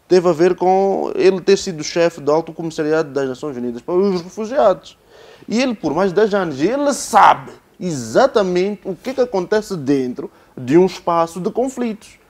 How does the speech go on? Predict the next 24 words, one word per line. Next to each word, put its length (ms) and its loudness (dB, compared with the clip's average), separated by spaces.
que 160 2
há 100 4
deslocados, 920 2
há 140 6
pessoas 640 6
que 80 -10
vão 180 -4
ser 160 -2
refugiadas, 880 -4
há 140 2
pessoas 520 2
que 100 -12
vão 160 -2
passar 300 -4
fome, 580 0
há 100 2
pessoas 520 0
que 120 -8
não 400 -4
vão 200 0
ter, 380 0
no 160 0
mínimo 600 0
aceitável, 840 -2